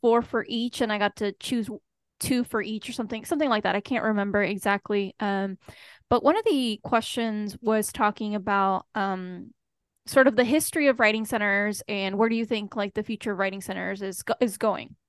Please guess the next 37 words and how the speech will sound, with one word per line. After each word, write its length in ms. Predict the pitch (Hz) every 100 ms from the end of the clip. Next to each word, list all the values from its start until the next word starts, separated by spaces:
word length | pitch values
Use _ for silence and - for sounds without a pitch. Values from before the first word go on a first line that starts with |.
| _ _ _ _ _ - - - - _ -
So, 380 | - 269 254 240
you 120 | 262
know, 120 | 226
I'm 320 | 202 196 214 214 _ _ _
emotionally 800 | 240 220 220 - 262 233 262 254
<laughs> 20 |
invested 500 | 254 254 226 - 233
in 100 | 208
this 180 | 208 294
'cause 120 | -
obviously 300 | 180 185 -
I 60 | 202
wanna 220 | 190 190
do 160 | 202 233
well. 240 | 196 190
And 100 | 233
that 160 | 202 -
was 160 | 226 -
part 240 | 233 220
of 120 | 220
the, 200 | 208 - 196
that 200 | 196 -
was 120 | -
part 180 | 233 220
of 40 |
the 80 | 214
expectation. 560 | 202 220 214 214 233 -
I 140 | 208
wanna 220 | 214 208
do 220 | 196 294 285
well. 300 | 277 254 247
I 180 | 208
wanna 220 | 202 196 196
feel, 580 | - 220 214 208 202 - - - - -
um, 800 | 202 196 190 180 170 160 147 - _ _ _ _ -
like 240 | 185 180
I'm 400 | 180 180 185 185